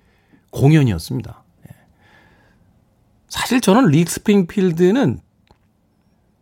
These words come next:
잘생겨서 그렇지 음악이 그렇게 뛰어나더라고 <laughs> 생각은 안 하거든요. 예. 그때도 제가 라스베가스에서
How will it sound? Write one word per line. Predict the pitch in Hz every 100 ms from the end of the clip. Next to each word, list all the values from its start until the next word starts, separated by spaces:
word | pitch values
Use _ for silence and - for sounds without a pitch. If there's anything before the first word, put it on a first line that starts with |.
| _ _ _ _ _
잘생겨서 | - 135 135 190 233 262 202
그렇지 | 147 120 240
음악이 | 135 104 139 311
그렇게 | 302 - -
뛰어나더라고 | - 151 - - 147 -
<laughs> |
생각은 | - - 143 - 170 - - - - - - -
안 | 87 113
하거든요. | 151 110 87 104 80 - _ -
예. | - - _ _ _ _
그때도 | 135 123 - 170 185
제가 | 165 170
라스베가스에서 | 123 127 156 151 143 147 135 135